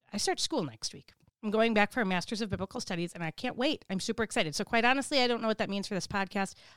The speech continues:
I don't know how much time school is gonna take. I don't know how much <laughs> brain power it's gonna take out of this old brain and what this means for the future of this podcast. And if we're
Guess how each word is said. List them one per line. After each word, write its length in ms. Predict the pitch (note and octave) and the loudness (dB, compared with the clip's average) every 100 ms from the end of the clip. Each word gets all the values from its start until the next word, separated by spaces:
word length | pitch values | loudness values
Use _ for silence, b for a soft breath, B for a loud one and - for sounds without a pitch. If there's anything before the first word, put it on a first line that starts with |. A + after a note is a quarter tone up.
| B | B
I 80 | F4 | 0
don't 80 | C#4 | 2
know 80 | |
how 80 | G#3+ | 4
much 220 | G3+ - | 2 0
time 280 | - A#3+ B3 | 0 0 0
school 280 | - - C#4+ | -2 -4 -6
is 120 | A#3+ | -6
gonna 200 | - C4+ | -6 -8
take. 320 | - C#4 C4 B B B | -4 -2 -2 B B B
I 80 | - | -2
don't 120 | A#3 | 0
know 100 | G#3 | 2
how 100 | F3+ G#3+ | 2 0
much 200 | F#3 - | 0 4
<laughs> 20 | |
brain 240 | E4+ C#4 A4+ | 6 6 6
power 320 | - B4+ F#4+ G#4 | 6 6 6 6
it's 160 | D#4 - | 2 -4
gonna 200 | - D#4+ | -4 -4
take 220 | - E4 | 0 0
out 140 | D4 C#4+ | 0 -2
of 100 | - | -2
this 160 | C4+ | -2
old 260 | C#4+ C4 A3 | 0 -2 0
brain 360 | B3+ B3 B3 A#3+ B B B | 0 2 0 -4 B B B
and 360 | - A#3 A#3 A3+ - - | 0 2 2 0 -6 -8
what 420 | G3+ G3+ G#3+ A3+ | -2 4 4 2
this 280 | A3+ G#3 - | 0 0 0
means 260 | G3+ G3+ G#3+ | -2 -2 -2
for 100 | F3+ | -2
the 80 | D#3 | -2
future 380 | F3+ E3+ F3+ | -2 -2 -2
of 80 | D#3+ | -2
this 140 | E3 - | -4 -4
podcast. 420 | F3+ E3+ C#3 - | -6 -6 -10 -6
And 100 | D#3 | -6
if 160 | D3+ E3 | -6 -6
we're 260 | D3+ D3+ | -6 -8